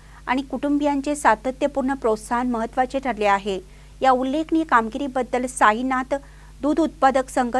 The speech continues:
तारदाळ यांच्या वतीनं त्यांचा गौरवपूर्ण सत्कार करण्यात आला. यावेळी बोलताना मान्यवरांनी तुळशीदासच्या मेहनतीचे कौतुक करत राष्ट्रीय स्पर्धेतही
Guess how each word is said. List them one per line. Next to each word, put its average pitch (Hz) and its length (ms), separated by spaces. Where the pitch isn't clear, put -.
तारदाळ 220 460
यांच्या 233 340
वतीनं 254 300
त्यांचा 247 420
गौरवपूर्ण 247 600
सत्कार 247 400
करण्यात 233 340
आला. 208 200
यावेळी 262 220
बोलताना 277 460
मान्यवरांनी 247 640
तुळशीदासच्या 254 840
मेहनतीचे 233 580
कौतुक 240 560
करत 214 280
राष्ट्रीय 254 440
स्पर्धेतही 262 760